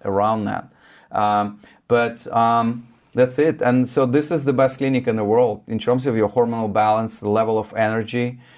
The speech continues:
Uh, in fact, if you look at science, there's a, so if, if you were sleeping less than six, well, probably five hours,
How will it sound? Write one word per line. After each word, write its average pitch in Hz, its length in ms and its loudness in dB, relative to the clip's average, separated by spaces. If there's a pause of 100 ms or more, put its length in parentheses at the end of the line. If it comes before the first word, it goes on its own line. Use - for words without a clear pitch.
(120)
Uh, 107 340 0 (300)
in 120 180 4
fact, - 480 0 (160)
if 127 100 -6
you 135 60 2
look 156 160 2
at - 100 0
science, 117 600 -2
there's 107 320 0
a, 104 300 2 (640)
so 131 180 -4
if, 123 300 2
if 131 300 0
you 135 140 6
were 123 160 4
sleeping 131 580 0
less 117 240 0
than 113 220 0
six, - 680 -4
well, 104 180 2
probably 104 300 -2
five 107 400 0
hours, 107 480 2